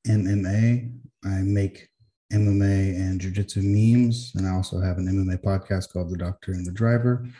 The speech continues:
with my co-host, Alex. I just wanna hop on here and do a quick little video, say huge thank you to Carolina Combat League, uh, for reaching out to me a while back and asking me to commentate their combat jiu-jitsu event that they had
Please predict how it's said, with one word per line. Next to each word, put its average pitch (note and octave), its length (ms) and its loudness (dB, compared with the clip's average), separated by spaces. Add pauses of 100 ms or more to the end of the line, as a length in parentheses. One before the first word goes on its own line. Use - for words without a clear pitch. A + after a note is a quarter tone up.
(220)
with G2+ 120 2
my G2+ 100 0
co-host, G2 500 -2
Alex. A#2 460 -2 (760)
I C3+ 40 6
just C3 80 4
wanna B2 140 6
hop A2 200 4
on A2+ 160 6
here A2 120 6
and G#2 60 2
do G2+ 100 2
a - 20 -2
quick G#2+ 280 -2
little G2+ 200 4
video, F#2+ 680 2
say F#2 560 -2
huge B2 380 2
thank G#2+ 260 2
you G#2+ 440 2
to F2+ 260 0
Carolina G2 480 0
Combat G#2 420 0
League, G2+ 420 0 (600)
uh, F2+ 160 -4
for - 140 -6
reaching G#2 280 0
out G2+ 160 0
to - 120 -4
me G#2+ 200 2
a G2+ 80 0
while G2 260 0
back G2 400 0 (120)
and - 120 -8
asking G2+ 400 -2
me G2+ 440 2
to F#2+ 420 -2
commentate G#2 720 0 (640)
their G2+ 240 2
combat G2+ 480 0
jiu-jitsu G2+ 480 0
event G#2+ 340 2
that G2 100 -6
they G2+ 140 0
had G2+ 440 2